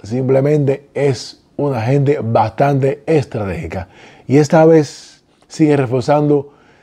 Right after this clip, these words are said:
su stand de relaciones. Y bueno, ya vemos que está con Jayco, que Jayco tiene un montón, pero un puñado de seguidores y relaciones demasiado fuertes. Pero ahora en Cuba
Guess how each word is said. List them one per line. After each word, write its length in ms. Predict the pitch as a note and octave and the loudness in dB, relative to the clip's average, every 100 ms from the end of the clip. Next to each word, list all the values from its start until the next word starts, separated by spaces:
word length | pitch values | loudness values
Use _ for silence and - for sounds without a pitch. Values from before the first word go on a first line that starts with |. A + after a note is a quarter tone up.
| _ | _
su 720 | - - C#3 C3 B2 A#2 A#2 | -12 0 2 4 4 6 4
stand 420 | A2 - D3 D3+ C#3 | 2 0 2 2 0
de 460 | C3 B2 A2+ A2+ _ _ | 0 -2 -6 -10 _ _
relaciones. 720 | C3+ D3+ A#2+ C#3+ C#3 C#3 - _ _ _ - | -2 -2 0 0 0 -4 -12 _ _ _ -6
Y 100 | C3 | -2
bueno, 420 | C3+ C3 F#2+ E2+ G#2+ | 2 2 0 -10 -12
ya 280 | A2 C#3+ | -4 0
vemos 300 | C#3+ D3+ D3+ | 0 0 -2
que 120 | - A#2+ | -4 -6
está 200 | D3 C#3 | -2 -2
con 240 | C3 B2+ | -2 2
Jayco, 440 | C#3+ D#3+ D3 E3+ - _ _ _ _ _ _ _ _ _ _ _ _ _ _ | 4 4 2 -4 -8 _ _ _ _ _ _ _ _ _ _ _ _ _ _
que 160 | A2+ A2 | -4 -2
Jayco 240 | C3+ C#3+ | 0 2
tiene 280 | C#3+ D3 D#3 | 2 0 0
un 280 | C3 D#3 E3+ | 0 0 2
montón, 420 | D3 C3+ B2+ D3+ | 0 0 0 2
pero 160 | D3 C3+ | 2 2
un 180 | C#3 C#3 | 2 2
puñado 540 | C#3 C#3+ D#3 D#3+ - | 0 2 2 0 -2
de 180 | C3+ B2+ | -4 -2
seguidores 640 | A2+ A2+ C3+ D#3 D3 - | 0 2 4 4 4 0
y 280 | - C3 C3 | -4 -2 0
relaciones 680 | B2+ B2+ B2+ A#2 C3 C#3 D#3 | 0 0 0 -2 0 2 2
demasiado 460 | C#3 B2+ B2+ C#3 | 2 0 2 2
fuertes. 380 | A#2 C3 B2 B2+ - - - - - | 2 0 0 -2 -6 -20 -20 -10 -2
Pero 220 | C#3 C3+ | 2 4
ahora 480 | C#3 D#3 D#3 D3+ - _ - _ _ | 4 4 4 0 -4 _ -20 _ _
en 220 | A#2+ B2 | -4 0
Cuba 480 | E3 D#3+ D3 A#2+ | 4 4 4 -2